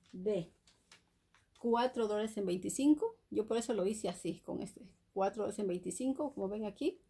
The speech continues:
les conviene hacer la compra como esta. Salvo que quieran, em, comprar más Ivory y meter más cupón del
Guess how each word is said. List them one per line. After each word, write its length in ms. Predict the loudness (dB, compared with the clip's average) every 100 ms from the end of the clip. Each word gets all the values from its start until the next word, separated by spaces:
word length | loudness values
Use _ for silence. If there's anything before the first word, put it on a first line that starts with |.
| _ _ _ -6
les 200 | 0 2
conviene 420 | 4 6 4 2
hacer 240 | 0 -2 -4
la 160 | -4
compra 320 | -2 -2 -4
como 260 | -6 -6 -4
esta. 340 | -2 -4 -8 -20 -20 -20 -20 -20
Salvo 360 | -4 0 0 0
que 160 | -2 -2
quieran, 480 | -2 0 0 -2 -6 _ -8
em, 480 | -4 -2 -2 -4 -6 -2
comprar 340 | -2 0 0
más 240 | 2 0 0
Ivory 440 | -2 0 -2 0
y 20 |
meter 280 | -2 -2 -2
más 200 | -2 -2
cupón 300 | -6 -8 -6
del 120 | -2